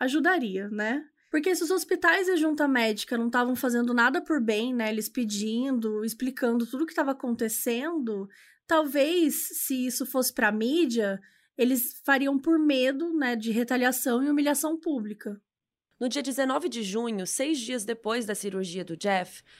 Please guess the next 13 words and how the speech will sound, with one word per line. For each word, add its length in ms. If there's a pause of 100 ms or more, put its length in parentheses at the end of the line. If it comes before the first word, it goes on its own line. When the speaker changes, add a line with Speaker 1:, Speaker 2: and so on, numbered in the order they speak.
Speaker 2:
chegou 340
um 60
e-mail 320
na 140
caixa 240
de 80
mensagens 640
de 100
um 60
jornalista 600
chamado 380
Brett 400
Shipp, 500